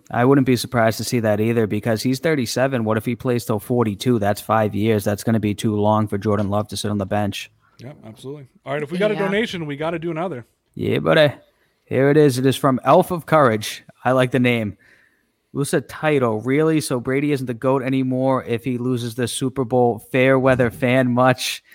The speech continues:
Speaker 1: Um, Ray, you wanna explain?
Speaker 2: Oh, don't
Speaker 1: <laughs>
Speaker 2: come in at the fifty-second minute. So my boy Doug Kyde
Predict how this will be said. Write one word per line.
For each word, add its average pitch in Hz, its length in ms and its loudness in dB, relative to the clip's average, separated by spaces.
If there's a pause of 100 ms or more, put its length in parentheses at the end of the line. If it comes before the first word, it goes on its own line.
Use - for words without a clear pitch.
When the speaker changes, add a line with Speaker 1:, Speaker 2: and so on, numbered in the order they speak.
(240)
Speaker 1:
Um, 120 440 4
Ray, 139 200 4
you 135 100 4
wanna 143 140 4
explain? 156 520 0 (380)
Speaker 2:
Oh, 143 1160 -4
don't 165 440 4
Speaker 1:
<laughs> - 20 0
Speaker 2:
come 208 260 -4
in 190 320 -4
at 151 120 -8
the 147 80 -10
fifty-second 170 760 -8
minute. 160 400 -6 (1600)
So - 160 -6
my 196 160 0
boy 226 220 4
Doug 214 300 2
Kyde 170 480 0